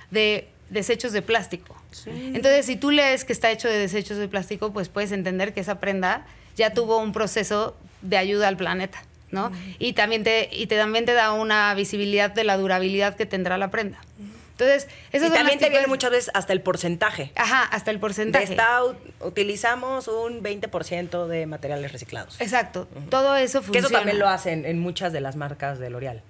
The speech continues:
Speaker 1: Sí.
Speaker 2: Totalmente.
Speaker 3: Ajá.
Speaker 2: Y, y, y lo que decía, o sea, eh, que es, o sea, es, es cambiar el mindset, ¿no?
Speaker 1: Totalmente.
Speaker 2: Es mejor tener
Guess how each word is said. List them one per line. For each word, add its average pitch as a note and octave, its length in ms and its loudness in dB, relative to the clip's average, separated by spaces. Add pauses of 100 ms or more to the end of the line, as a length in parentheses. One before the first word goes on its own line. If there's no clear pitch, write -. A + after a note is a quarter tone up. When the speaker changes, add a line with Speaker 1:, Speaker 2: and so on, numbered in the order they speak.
(280)
Speaker 1:
Sí. G#3 140 2
Speaker 2:
Totalmente. G3+ 480 -2
Speaker 3:
Ajá. D3 100 -10 (400)
Speaker 2:
Y, C#4 320 -2
y, B3 60 -8
y C4+ 60 -2
lo C4 160 2
que C4+ 80 2
decía, C#4 440 0
o G#3+ 60 -6
sea, F#3+ 460 0
eh, G3 140 -10
que A3 180 0
es, - 160 -4 (320)
o G3 80 -10
sea, F#3+ 160 -2
es, F#3+ 180 -8 (1200)
es B3 140 -2
cambiar C#4+ 460 4
el C#4 100 -2
mindset, B3+ 540 -2
¿no? G3+ 160 0
Speaker 1:
Totalmente. B3 320 2
Speaker 2:
Es A#3+ 60 0
mejor A#3+ 180 0
tener B3 340 -2